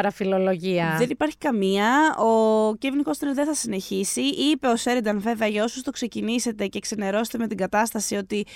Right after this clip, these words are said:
Speaker 2: «Κοίτα, η ιστορία του χαρακτήρα του Κόστνερ θα καταλήξει εκεί που είναι να καταλ-, που θα κατέληγε ούτως ή
Speaker 1: Ναι,
Speaker 2: άλλως».
Speaker 1: ναι, σωστό είναι
Speaker 2: Απλά
Speaker 1: αυτό.
Speaker 2: εκτροχιάστηκε η πορεία προς τα εκεί. Είχε κάποια άλλα πράγματα στο μυαλό του να κάνει, δεν τα βρήκανε, οκ.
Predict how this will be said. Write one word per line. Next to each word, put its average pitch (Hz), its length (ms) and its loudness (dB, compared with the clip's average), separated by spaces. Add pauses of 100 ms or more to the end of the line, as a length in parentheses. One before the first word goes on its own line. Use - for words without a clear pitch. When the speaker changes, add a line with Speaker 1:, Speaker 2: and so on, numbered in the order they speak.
(140)
Speaker 2:
«Κοίτα, 226 460 2
η 208 140 0
ιστορία 214 480 0
του 269 100 -4
χαρακτήρα 254 400 -2
του 240 100 -10
Κόστνερ 247 340 -2
θα 247 100 -6
καταλήξει 233 580 -2
εκεί 220 140 -6
που 190 100 -6
είναι 180 100 -4
να 175 80 -4
καταλ-, 170 420 -4
που - 80 -20
θα 196 100 -8
κατέληγε 214 520 -2
ούτως 247 340 -4
ή - 60 -2
Speaker 1:
Ναι, 277 60 6
Speaker 2:
άλλως». 277 260 6
Speaker 1:
ναι, 208 120 -4
σωστό 247 360 2
είναι 226 160 4
Speaker 2:
Απλά 277 220 2
Speaker 1:
αυτό. 311 120 4
Speaker 2:
εκτροχιάστηκε 370 840 0 (200)
η 330 140 4
πορεία 311 400 2
προς - 200 -4
τα 165 80 -2
εκεί. 160 340 -4 (300)
Είχε 233 180 0
κάποια 285 260 2
άλλα 285 120 4
πράγματα 269 280 2
στο 262 100 -2
μυαλό 233 220 2
του 220 100 -4
να 220 80 -2
κάνει, 392 300 0
δεν 285 120 -2
τα 220 120 2
βρήκανε, 359 400 0
οκ. 214 560 0